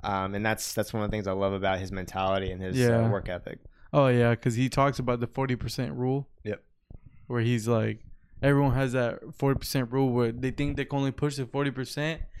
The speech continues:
Speaker 2: but then that's your mind telling you, your ego push back, the, you push past it,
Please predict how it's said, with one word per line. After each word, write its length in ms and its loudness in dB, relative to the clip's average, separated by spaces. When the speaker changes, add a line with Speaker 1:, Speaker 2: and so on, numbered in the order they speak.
Speaker 2:
but 100 -2
then 380 0
that's 240 -2
your 80 -2
mind 320 -2
telling 240 -8
you, 140 -4
your 380 -6
ego 420 -6
push 260 -6
back, 280 -2
the, 460 -4
you 220 -10
push 320 -4
past 280 -4
it, 140 -6